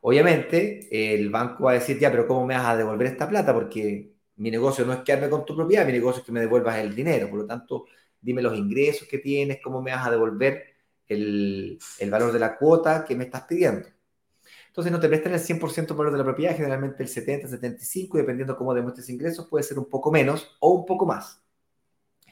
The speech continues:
Eh, en la noche del día miércoles, en la clase dos, que es el miércoles a las siete de la tarde, voy a hablar mucho sobre, eh,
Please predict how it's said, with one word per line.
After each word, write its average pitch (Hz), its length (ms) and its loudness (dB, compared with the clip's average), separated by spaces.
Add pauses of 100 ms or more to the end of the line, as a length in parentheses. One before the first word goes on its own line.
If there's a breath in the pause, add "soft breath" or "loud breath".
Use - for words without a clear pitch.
(840 loud breath)
Eh, 143 400 6
en 147 100 6
la 151 80 6
noche 202 560 2
del 117 260 -2
día 135 640 4
miércoles, 151 500 -2
en 120 120 0
la 117 100 0
clase 131 280 -4
dos, 160 380 -2
que 107 80 -14
es - 120 -14
el 104 80 -8
miércoles 123 420 -8
a 120 40 -6
las 120 100 -10
siete 131 160 -10
de 139 60 -2
la 139 60 -4
tarde, 160 380 -2
voy 151 360 2
a 151 100 4
hablar 147 600 0
mucho 202 420 -4
sobre, 156 580 0 (440 soft breath)
eh, 110 560 6